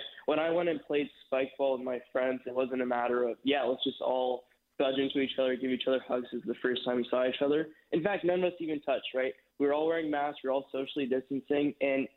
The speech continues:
if you have that ability to maintain your social groups and the people around you accountable,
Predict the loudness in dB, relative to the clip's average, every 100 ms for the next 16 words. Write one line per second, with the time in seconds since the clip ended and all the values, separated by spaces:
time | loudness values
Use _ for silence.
0 | -2 -2 2 0 0 -2 0 0 0 2
1 | 2 2 0 -4 _ _ -2 2 2 0
2 | -2 -2 0 2 0 0 0 0 0 -4
3 | 0 0 0 -6 -8 -4 -2 0 0 0
4 | 0 -2 -2 0 2 2 0 0